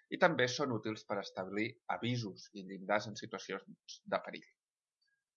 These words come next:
Avui dimecres ens arriba un nou canvi de temps. El cel ha estat serè de matinada, però al llarg del matí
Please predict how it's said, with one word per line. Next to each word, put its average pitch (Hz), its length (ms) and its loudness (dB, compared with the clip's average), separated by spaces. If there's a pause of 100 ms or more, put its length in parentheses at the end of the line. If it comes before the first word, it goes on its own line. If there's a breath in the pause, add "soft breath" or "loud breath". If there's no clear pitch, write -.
(520)
Avui 147 200 8
dimecres 202 480 2
ens 139 160 -4
arriba 139 320 0
un 135 120 -2
nou 135 200 2
canvi 143 360 6
de 120 80 4 (160)
temps. 98 400 2 (560 loud breath)
El 113 200 4
cel 151 360 8
ha 165 80 4
estat - 240 0
serè 120 200 4
de 107 120 2
matinada, 131 540 6 (380 soft breath)
però 123 160 8
al 127 80 4
llarg 143 220 10
del 127 140 2
matí 127 260 2